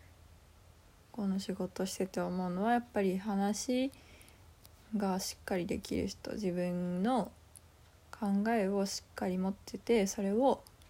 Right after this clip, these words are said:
表現できる、伝えられるっていうのはすごく強み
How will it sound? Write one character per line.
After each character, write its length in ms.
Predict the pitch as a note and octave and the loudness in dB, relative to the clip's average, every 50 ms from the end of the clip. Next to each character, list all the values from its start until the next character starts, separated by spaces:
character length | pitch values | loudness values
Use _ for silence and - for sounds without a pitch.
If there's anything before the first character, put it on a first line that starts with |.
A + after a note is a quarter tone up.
| - - - - - - - - - - - - - - - - - - - - - - - - - - - - - - - - - - - - - - - - - - - - - | -20 -20 -20 -20 -20 -20 -20 -20 -20 -20 -20 -20 -20 -20 -20 -20 -20 -20 -20 -20 -20 -20 -20 -20 -20 -20 -20 -20 -20 -20 -20 -20 -20 -20 -20 -20 -20 -20 -20 -20 -20 -20 -16 -8 -2
表 280 | A3 G3+ F#3+ F#3 F3+ F3+ | 0 0 0 0 0 -2
現 100 | F3+ F#3 | -2 -4
で 80 | - | -4
き 180 | - - - - | -6 -4 -6 -4
る、 160 | - - A3+ - - - - - - | -4 -4 -6 -8 -8 -14 -14 -10 -4
伝 120 | A3+ A3 | -2 -2
え 40 | G3 | 0
ら 120 | G3+ G3+ G3 | 0 0 0
れ 120 | G3 G3 | 0 0
る 120 | G3 G#3+ | 2 0
っ 60 | G#3+ G#3+ - - - - - | 0 -2 -4 -18 -20 -16 -8
て 100 | - B3+ | -4 -2
い 40 | A3 | 0
う 40 | G3+ | 0
の 120 | F#3+ G3+ | 0 0
は 100 | G3 G3+ | 0 -2
す 140 | G3 - G3 | -2 -2 -2
ご 180 | F#3+ - G3 F#3+ - - | 0 0 0 -2 -2 -8
く 280 | - - - - - A#3 - - - - - - - - - - - - - - - | -6 -6 -6 -6 -6 -12 -16 -20 -20 -20 -20 -20 -20 -20 -20 -20 -20 -20 -20 -16 -8
強 360 | - - G#3+ G3 G3 G3 F#3+ | -2 2 4 4 4 4 4
み 280 | F#3+ G3+ G#3+ A3 B3 | 4 4 4 4 2